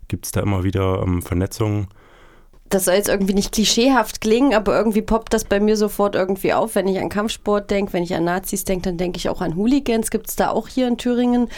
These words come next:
Speaker 2: ähm, Überschneidungen oder gibt's da generell Überschneidungen irgendwie der Szenen?
Speaker 1: Ähm, ja, gibt's auf jeden Fall, natürlich. Ähm,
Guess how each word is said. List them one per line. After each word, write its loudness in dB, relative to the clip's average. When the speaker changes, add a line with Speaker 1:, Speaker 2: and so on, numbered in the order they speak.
Speaker 2:
ähm, 2
Überschneidungen 0
oder 0
gibt's -4
da 0
generell 0
Überschneidungen -2
irgendwie -2
der 0
Szenen? 0
Speaker 1:
Ähm, 0
ja, -2
gibt's -8
auf -2
jeden -2
Fall, -4
natürlich. -4
Ähm, 0